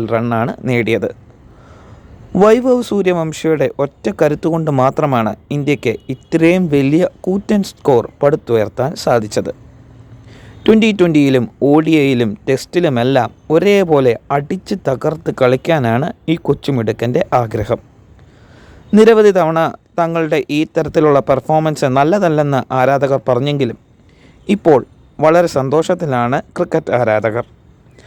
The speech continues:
മിനിമമായ ഇരുന്നൂറിൽ ഒതുങ്ങേണ്ട ഒരു ക്രിക്കറ്റിനെ നാനൂറിന് മുകളിൽ എത്തിക്കാൻ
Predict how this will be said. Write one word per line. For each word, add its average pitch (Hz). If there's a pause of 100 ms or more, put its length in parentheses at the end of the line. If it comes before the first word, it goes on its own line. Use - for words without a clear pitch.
(880)
മിനിമമായ 208 (220)
ഇരുന്നൂറിൽ 196
ഒതുങ്ങേണ്ട 156 (180)
ഒരു 143 (540)
ക്രിക്കറ്റിനെ 135 (760)
നാനൂറിന് 214
മുകളിൽ 180 (100)
എത്തിക്കാൻ 139